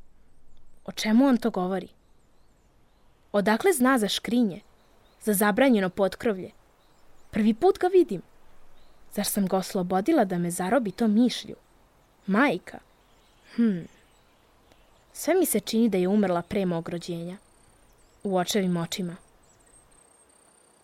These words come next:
To kad neko umre u nečijim očima, to je najgore stradanje. Toliko znam. Ja sam Akiko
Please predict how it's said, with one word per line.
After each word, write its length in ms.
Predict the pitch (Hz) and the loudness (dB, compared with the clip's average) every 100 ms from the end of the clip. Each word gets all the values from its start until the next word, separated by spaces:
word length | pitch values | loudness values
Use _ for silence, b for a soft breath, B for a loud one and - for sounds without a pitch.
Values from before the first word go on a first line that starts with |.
| _ _ _ _ _ _ _ | _ _ _ _ _ _ _
To 140 | - 294 | 2 4
kad 200 | 240 214 | 4 2
neko 260 | 269 - | 2 2
umre 220 | 262 247 190 | 4 6 4
u 60 | |
nečijim 420 | 190 214 - 185 | 2 0 0 -2
očima, 440 | 175 180 247 226 175 - _ _ _ - | -2 -2 0 0 -2 -10 _ _ _ -4
to 80 | |
je 120 | 214 196 | 0 2
najgore 400 | 208 202 180 170 | 4 2 0 -2
stradanje. 640 | - 185 175 180 175 185 - _ _ _ _ | -4 -6 -6 -8 -10 -12 -18 _ _ _ _
Toliko 380 | - 190 185 220 | -2 -2 2 0
znam. 360 | 196 202 185 196 _ _ _ _ _ _ _ _ _ _ _ _ _ _ - | 2 0 -2 -6 _ _ _ _ _ _ _ _ _ _ _ _ _ _ 0
Ja 140 | 220 | 2
sam 200 | 247 269 | 4 4
Akiko 380 | 247 - 180 175 | 4 2 -6 -10